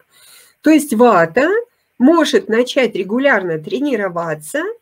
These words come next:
и превратиться в хорошую крепкую питу. Капха тоже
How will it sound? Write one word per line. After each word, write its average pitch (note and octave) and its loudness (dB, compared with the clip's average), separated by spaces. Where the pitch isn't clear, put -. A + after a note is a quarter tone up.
и B3 4
превратиться G#3+ -2
в - -12
хорошую B3 -4
крепкую G#3+ -4
питу. - -8
Капха B3+ 2
тоже C#4 -2